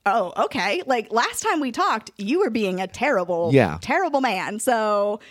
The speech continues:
Speaker 1: this is quite the change of pace, which made me wonder, like, how much of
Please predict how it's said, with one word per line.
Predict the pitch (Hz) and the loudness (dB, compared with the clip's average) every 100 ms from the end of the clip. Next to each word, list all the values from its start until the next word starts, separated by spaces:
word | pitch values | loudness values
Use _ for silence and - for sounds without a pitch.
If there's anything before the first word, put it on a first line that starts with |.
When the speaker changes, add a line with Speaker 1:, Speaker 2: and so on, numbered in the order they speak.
| - - | -20 -4
Speaker 1:
this | 247 262 | -2 -2
is | 302 | -6
quite | - 277 | -2 0
the | 311 | 0
change | 294 254 320 | -2 -2 -2
of | - | -2
pace, | 208 170 359 - - - - - | -2 0 -2 -4 -8 -10 -14 -4
which | 339 339 | -4 -2
made | 392 508 | -2 -2
me | 277 | 0
wonder, | 208 226 208 | 0 0 0
like, | - - | -2 -6
how | - 240 214 226 | -6 -2 0 0
much | 214 - - - | 0 -2 -6 -2
of | 185 180 180 175 - | 0 2 0 -2 -8